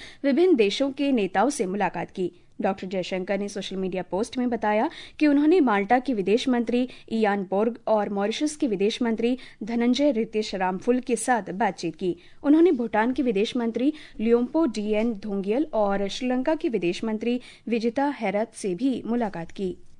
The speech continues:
इसराइल और अमेरिका की संयुक्त सेनाओं और ईरान के बीच संघर्ष का आज आठवां दिन है।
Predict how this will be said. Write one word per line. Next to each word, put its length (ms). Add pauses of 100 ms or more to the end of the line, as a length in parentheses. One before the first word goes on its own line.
(140)
इसराइल 420
और 100
अमेरिका 380
की 220
संयुक्त 360
सेनाओं 500
और 100
ईरान 360
के 120
बीच 240
संघर्ष 520 (440)
का 80
आज 420 (160)
आठवां 380
दिन 160
है। 240